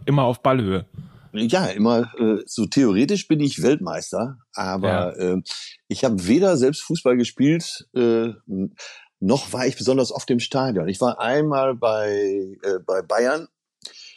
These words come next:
Speaker 2: äh, es hat mich jemand mitgeschleppt, der Fan ist. Da spielte Dortmund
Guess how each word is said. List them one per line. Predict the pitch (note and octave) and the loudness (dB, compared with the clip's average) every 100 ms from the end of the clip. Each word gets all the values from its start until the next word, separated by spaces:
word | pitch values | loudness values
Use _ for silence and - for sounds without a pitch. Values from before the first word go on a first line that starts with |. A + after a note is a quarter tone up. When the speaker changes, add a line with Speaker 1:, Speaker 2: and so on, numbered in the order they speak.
| - _ - | -20 _ -4
Speaker 2:
äh, | G2+ G2 F#2+ - | 0 0 -2 -2
es | G#2 | -4
hat | G2+ | -2
mich | G#2 - | -6 -2
jemand | G#2 F#2+ | 0 2
mitgeschleppt, | B2 C3+ A#2+ A2+ D3+ A2 | 0 -2 0 0 0 0
der | G2 | 0
Fan | - G#2+ A#2+ B2+ | -2 -2 0 0
ist. | - D3+ - | 0 -2 0
Da | A2+ | 0
spielte | - E3+ D3+ | 2 2 4
Dortmund | G2 C#3 F3+ F#3 F#3 | 4 2 2 0 0